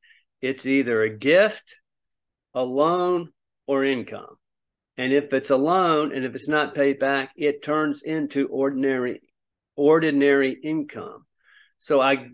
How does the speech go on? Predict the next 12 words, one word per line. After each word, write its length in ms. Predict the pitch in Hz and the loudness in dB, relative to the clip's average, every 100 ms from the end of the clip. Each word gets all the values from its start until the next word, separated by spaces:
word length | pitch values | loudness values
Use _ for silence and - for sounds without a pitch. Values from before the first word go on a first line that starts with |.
| - _ | -20 _
I 140 | 131 123 | -4 -4
doubt 520 | 117 160 180 196 - | 0 2 4 2 0
this 260 | 151 147 | -2 -2
Kevin 440 | - 143 139 139 127 | -2 0 2 2 0
Morris 480 | 135 151 151 139 - | 0 2 0 -2 -6
guy 440 | 113 113 113 110 | -8 -6 -6 -8
just 380 | 107 123 120 - | -10 -8 -10 -8
said, 300 | 123 120 107 - | -2 -2 -4 -12
"Here, 760 | - - 196 185 117 117 - _ _ _ _ _ | -20 -8 -2 2 2 0 -4 _ _ _ _ _
have 220 | - 147 - | -2 -2 -2
some 260 | 135 123 | -4 -2
money." 500 | 151 208 131 135 143 | 0 0 0 -2 -6